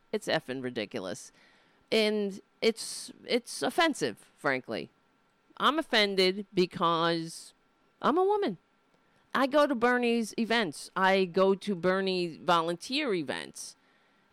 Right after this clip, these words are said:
I have marched with Bernie. Have I marched with him? I don't know. Not marched. I've ru-, I've walked, uh, yeah, I guess.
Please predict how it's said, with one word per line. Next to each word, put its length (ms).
I 260
have 240
marched 640
with 440
Bernie. 680
Have 140
I 80
marched 280
with 100
him? 200
I 60
don't 180
know. 180
Not 240
marched. 320
I've 160
ru-, 160
I've 200
walked, 520
uh, 300
yeah, 80
I 40
guess. 500